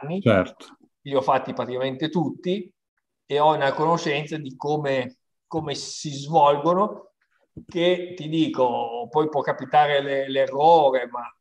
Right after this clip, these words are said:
Speaker 1: mi è capitato con Autogrill, perché in teoria ho perso anche con Cattolica, ma parliamo di due aumenti di capitale in trenta anni.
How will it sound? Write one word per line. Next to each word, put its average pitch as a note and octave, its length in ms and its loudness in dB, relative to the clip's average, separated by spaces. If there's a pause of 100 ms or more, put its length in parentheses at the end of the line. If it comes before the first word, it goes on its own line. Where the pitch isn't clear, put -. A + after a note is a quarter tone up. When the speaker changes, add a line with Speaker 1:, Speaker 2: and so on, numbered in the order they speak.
Speaker 1:
mi - 180 -4
è - 20 -8
capitato C3+ 380 0
con C3 140 -2
Autogrill, C3 640 -2
perché B2 180 -10
in A#2+ 60 -14 (160)
teoria D3 260 2
ho C#3 60 4
perso C3+ 300 0
anche C3+ 200 -6
con C3+ 240 -6
Cattolica, - 680 0
ma A#2+ 140 -4
parliamo C#3 420 -2
di B2+ 140 -12
due D3 140 2
aumenti C#3+ 340 -2
di C3+ 80 -14
capitale C#3 720 -2
in A#2+ 160 -12
trenta A#2 380 -10
anni. - 240 -20